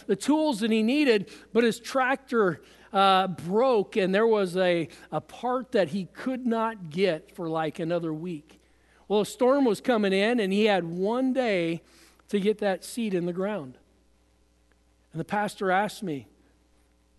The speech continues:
not the pastor that I went to visit with, but the pastor down there in Texas, he asked me, "Hey, could you help me get this field planted?" You know, I've had a garden,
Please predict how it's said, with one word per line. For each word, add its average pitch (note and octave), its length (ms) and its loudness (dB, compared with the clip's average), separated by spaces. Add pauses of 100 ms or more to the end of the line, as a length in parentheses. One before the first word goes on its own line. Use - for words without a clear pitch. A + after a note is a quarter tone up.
(140)
not F#3 140 2
the F3 80 -10
pastor F3+ 380 -4
that E3+ 160 0
I D#3+ 60 2
went E3 320 -6
to E3+ 80 -8
visit F3 340 0
with, E3+ 180 -4
but D#3+ 160 -10
the - 60 -20
pastor F#3 420 -2
down F3 280 0
there F3 200 2
in D#3 120 -4
Texas, F#3 500 -6 (420)
he A3 140 2
asked A3 200 2
me, G3 280 0 (320)
"Hey, C4 220 2
could F#3+ 220 -6
you F#3 140 0
help C4 400 -4
me B3 380 -2 (640)
get G#3+ 200 -4
this F#3+ 300 -2
field G#3 340 -4
planted?" C#3 420 -8 (2500)
You B3+ 80 2
know, A3 100 4
I've G3 180 2
had F3 140 2
a D3 60 -6
garden, D3 640 -2